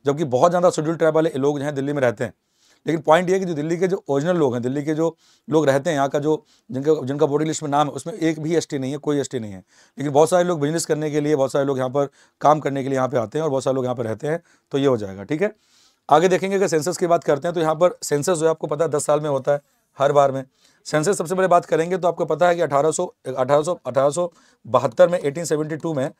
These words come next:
आंशिक रूप से कराया गया था सबसे पहले सेंसस, लेकिन पूरा नहीं हो पाया था। फिर उसके बाद एटीन एटी वन में, यानी कि अठारह सौ इक्यासी में,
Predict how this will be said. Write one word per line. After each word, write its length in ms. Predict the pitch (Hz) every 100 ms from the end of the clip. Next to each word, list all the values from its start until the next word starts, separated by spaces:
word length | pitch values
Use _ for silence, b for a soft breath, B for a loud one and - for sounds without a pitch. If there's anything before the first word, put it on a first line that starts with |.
| b b b
आंशिक 320 | 139 156 175 180
रूप 140 | 170
से 100 | 175
कराया 240 | 151 139 139
गया 140 | 147
था 80 | 147
सबसे 240 | 131 120
पहले 160 | 139 139
सेंसस, 220 | 135 120
लेकिन 240 | 156 156 151
पूरा 220 | 139 135
नहीं 120 | 139
हो 60 | 127
पाया 220 | 117 113
था। 140 | 113 165
फिर 560 | _ _ _ _ -
उसके 160 | 151 180
बाद 160 | 185 185
एटीन 260 | 151 151 185
एटी 200 | 175 170
वन 140 | 160
में, 60 | 156
यानी 140 | 151
कि 80 | 156
अठारह 260 | 143 143 156
सौ 120 | 180
इक्यासी 460 | 143 - 139 139 160
में, 160 | 147